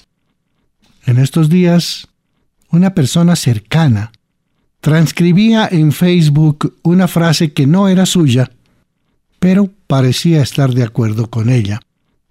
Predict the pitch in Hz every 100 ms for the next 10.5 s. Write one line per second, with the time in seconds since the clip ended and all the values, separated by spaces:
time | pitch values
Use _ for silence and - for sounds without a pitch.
0 | _ 139 - 143 180 180 185 160 180 165
1 | 147 143 131 127 123 147 160 - 147 123
2 | 113 113 117 117 113 107 98 71 - -
3 | - _ _ _ _ _ _ _ _ _
4 | - 135 - 180 185 185 170 175 - 160
5 | 123 117 110 135 147 151 - - _ _
6 | _ _ _ - 135 151 202 190 202 202
7 | 196 - - 160 170 147 156 160 151 -
8 | - 156 139 127 120 - 85 92 - _
9 | _ _ _ _ _ _ 143 156 156 160
10 | 156 - 202 233 240